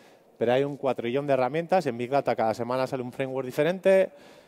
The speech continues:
eh, las nubes también nos ofrecen sus propias herramientas. Y luego también, eh, también muy importante, ¿qué capacidad necesito?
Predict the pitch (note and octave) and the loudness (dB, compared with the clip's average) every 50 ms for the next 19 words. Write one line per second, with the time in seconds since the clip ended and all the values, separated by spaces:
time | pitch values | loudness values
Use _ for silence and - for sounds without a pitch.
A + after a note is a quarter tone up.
0 | - _ - A2+ A2+ A2+ A2+ A#2 A2 A2 - C3+ C#3+ C#3+ C3+ C3 - C#3+ C3+ C#3+ | -20 _ -4 0 2 4 4 4 2 2 0 -4 -4 -4 -4 -2 0 -2 -2 -2
1 | C#3 B2+ A2 - A2+ G2+ - B2+ B2 - D3 C3+ B2+ A#2+ - - C3 A#2 - C3+ | -4 -6 -6 -8 -8 -8 -6 -6 -4 -4 -4 -4 -4 -8 -8 -10 -12 -8 -6 -6
2 | A#2 B2+ B2 - D3 C#3 D#3+ F3 F#3+ G#3 G3+ - G3+ G3+ G3+ F#3+ - - - - | -2 -2 0 0 2 0 0 0 0 -2 0 2 2 2 2 0 -4 -14 -20 -20
3 | - - - - - - - - - _ _ _ - B2+ B2 B2+ B2+ C#3 D3+ D3+ | -20 -20 -20 -20 -20 -20 -20 -20 -20 _ _ _ -4 0 0 2 2 2 2 2
4 | D#3+ D3 D#3 C#3 D3 D#3 D#3+ E3+ F3 - - B2+ B2 A#2 A#2 A2+ A2+ A2 - A2+ | 2 2 2 2 2 2 0 0 0 -2 -6 -2 0 2 2 2 2 2 0 -2
5 | A#2+ C3+ C#3 D3 C#3+ B2+ B2+ A#2+ B2+ D3+ D3 - A2 G#2+ - - D#3+ - F#3 D3+ | -2 -2 -4 -4 -4 -4 -4 -2 -2 -2 -2 0 -4 -2 0 0 2 4 4 4
6 | - C3+ A#2 - C3 B2+ A#2+ A2+ A2+ - - A#2 D#3+ F3+ - A#2+ F#2+ E2 | 4 2 0 2 2 2 2 2 0 -2 -2 -2 -4 -4 -2 -4 -6 -6